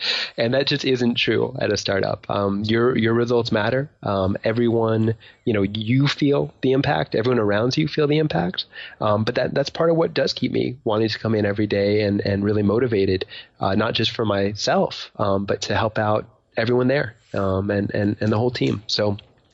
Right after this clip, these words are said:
so that, uh, sense of responsibility is, is something that, uh, is usually enjoyable, but can also be a little bit challenging. You know, we, we have aggressive deadlines where, uh, plenty of organizations, if they're gonna put up a new website,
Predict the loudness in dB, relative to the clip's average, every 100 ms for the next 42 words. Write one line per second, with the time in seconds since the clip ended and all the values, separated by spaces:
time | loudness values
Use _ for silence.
0 | -4 -2 0 2 0 0 -2 -2 0 -2
1 | -6 -18 _ -4 -2 0 0 0 0 -2
2 | -2 -2 0 0 -4 -10 -16 -20 -20 -8
3 | -2 -2 -4 -10 _ -4 -2 -2 0 0
4 | 2 2 0 -4 _ _ _ _ -6 -4
5 | -2 -4 0 0 0 0 2 4 4 4
6 | 2 2 0 0 -2 0 -2 0 -2 0
7 | 0 0 0 -2 -2 -2 -2 -4 -6 -10
8 | -16 -14 -16 -18 -2 0 2 2 2 2
9 | 2 0 0 0 -2 -2 0 0 0 -2
10 | -6 -4 0 2 2 2 2 0 -8 _
11 | _ -16 -16 _ -6 -4 -4 -4 -2 2
12 | 2 2 2 2 0 0 -2 -2 0 0
13 | 0 -2 -2 -2 0 0 0 0 -2 0
14 | 0